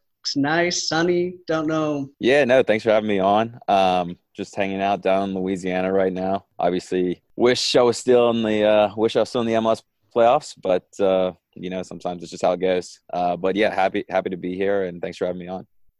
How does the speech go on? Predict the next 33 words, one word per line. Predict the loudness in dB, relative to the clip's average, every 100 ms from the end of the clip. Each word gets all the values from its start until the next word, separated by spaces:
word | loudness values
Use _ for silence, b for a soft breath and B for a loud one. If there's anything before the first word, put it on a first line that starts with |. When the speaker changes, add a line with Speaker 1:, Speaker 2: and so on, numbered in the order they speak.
| _
Speaker 1:
Thank | -10 -8
you, | -6
Brant. | -6 -6 -8 _ -12
So | -10 -6 -6 -6 -8 -12 _ _ -4
basically, | -2 -2 -4 -6
we're | -4
gonna | -4 -6
cover | -4 -6 -8
two | -12 -10
things | -8 -8 -8
today. | -8 -8
We're | -8
gonna | -10 -10
talk | -10 -12 -8
a |
little | -6 -6
bit | -6 -6
about | -4 -6 -4 -6 -8 -20 -20 _ _ _ -6
M | -4
L | -4
S | -8
playoffs, | -8 -8 -6 -6 -8 -14 -8
and | -6 -4
we're | -4
gonna | -4 -4 -6
discuss | -8 -6 -6 -6 -10 -10
fans | -6 -6 -6
coming | -4 -4
back | -4 -8
to | -12
the | -16
Premier | -10 -8 -8
League. | -8 -14 -16